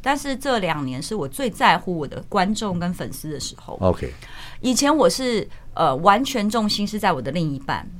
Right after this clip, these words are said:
Speaker 1: 就男朋友或老公都一样，或是再小一点就是我的妈妈，他们怎么看待我，决定了我的一切。
Speaker 2: 嗯。
Speaker 1: 然后呢，可是我现在会把这种想谈恋爱的心，就重视另一半的心，
Speaker 2: 放在观众跟粉丝上面。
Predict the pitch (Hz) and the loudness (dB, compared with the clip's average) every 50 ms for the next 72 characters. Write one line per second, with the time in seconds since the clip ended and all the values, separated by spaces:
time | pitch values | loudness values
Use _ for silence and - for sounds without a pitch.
0 | - - - - 277 277 269 254 226 269 269 285 254 262 247 240 202 208 196 185 | -14 -14 -6 0 2 6 8 8 8 6 6 4 2 4 4 4 4 2 2 2
1 | 139 98 - - 165 156 165 180 185 160 131 123 90 117 110 76 - - - - | 2 2 0 -2 -2 -2 0 0 0 0 0 -2 -4 -4 -4 -4 -6 -10 -16 -16
2 | - - - - - - 294 294 302 277 - 320 254 233 - 151 131 165 165 156 | -16 -16 -18 -18 -4 -2 0 0 0 6 6 6 6 8 4 2 2 2 0 -2
3 | 143 175 170 - 185 123 - - - 185 190 196 202 208 185 185 180 180 - - | -4 -4 -6 -6 -6 -6 -4 -2 0 2 2 2 2 2 0 -2 -4 -8 -12 -12
4 | - - - 381 359 294 - - 180 147 143 147 208 220 214 202 208 185 160 151 | -2 8 8 8 8 8 4 2 0 -2 -2 -2 0 0 2 4 6 4 4 4
5 | 131 113 - - - 190 180 180 254 254 220 180 170 151 139 123 - 85 87 107 | 0 -4 -6 -2 0 2 2 2 2 2 2 2 0 0 -2 -4 -6 -6 -8 -8
6 | 131 - - - 180 - - 92 85 76 73 76 - - - - - 185 208 233 | -8 -10 -6 -6 -4 -2 0 0 0 0 -2 -6 -10 -14 -16 -4 0 2 2 4
7 | 262 254 233 196 202 185 165 160 165 - - 262 - 381 370 269 - - - 277 | 4 2 2 2 2 0 0 -2 -2 0 2 4 4 6 6 6 6 6 4 2
8 | 262 247 269 254 226 226 269 254 240 - 151 107 - - 269 262 220 196 160 160 | 2 4 6 6 6 6 4 0 4 4 4 4 4 2 -2 0 0 0 0 0
9 | - 147 135 - 180 - 190 220 233 220 208 185 - 131 - - - 156 151 151 | -2 -2 -2 -2 -2 0 0 0 2 2 0 0 -2 -4 -6 -6 -6 -6 -6 -6
10 | 165 - - - - - - - 277 269 - 392 339 294 285 - 285 269 254 247 | -8 -10 -12 -18 -20 -16 -4 -4 -2 6 6 6 6 6 4 2 2 2 4 4
11 | 220 208 175 - 202 190 175 143 139 135 - - 160 147 135 151 160 - - - | 4 2 4 6 6 6 6 4 0 -2 -2 -2 -2 -2 -2 -4 -6 -10 -14 -16
12 | - - - 127 110 107 104 107 101 104 104 90 95 92 - 82 69 67 78 76 | -16 0 4 6 6 8 8 8 8 8 6 6 4 4 4 0 -2 -2 -2 -2
13 | 69 71 | -2 -4